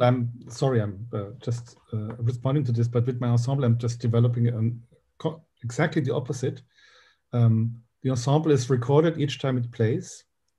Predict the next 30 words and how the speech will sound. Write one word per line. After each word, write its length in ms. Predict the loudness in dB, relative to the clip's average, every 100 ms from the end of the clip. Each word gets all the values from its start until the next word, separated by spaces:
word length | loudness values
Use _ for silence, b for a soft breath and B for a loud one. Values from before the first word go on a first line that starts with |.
| _
and 80 | -4
it 80 | -2
always 260 | 0 0 0
has 220 | -2 -2
the 60 | -4
same 240 | -2 -2
instructions 600 | -4 -2 -4 -2 -2 -2
in 120 | -2
the 60 | -4
ear. 120 | -8
So 120 | -6 -6
the, 140 | -6 -8 -10
the 80 | -10
score 340 | -4 0 2
never, 260 | 4 2 0
the, 200 | -4 -4
the 100 | -4
instruction 460 | -4 -4 -4 -6
score 240 | -6 0 0
never 180 | 0
changes, 460 | -6 -6 -4 -4 -6 _ b b b
but 120 | -4
each 240 | -2 -4 0
time 180 | 0 2
the 80 |
recording 800 | 2 2 4 4 6 4 2 -2 b b _
becomes 520 | -8 0 2 2 -2
the 100 | 0
new 380 | 4 4 4 0
audio 500 | 0 0 0 -2 -4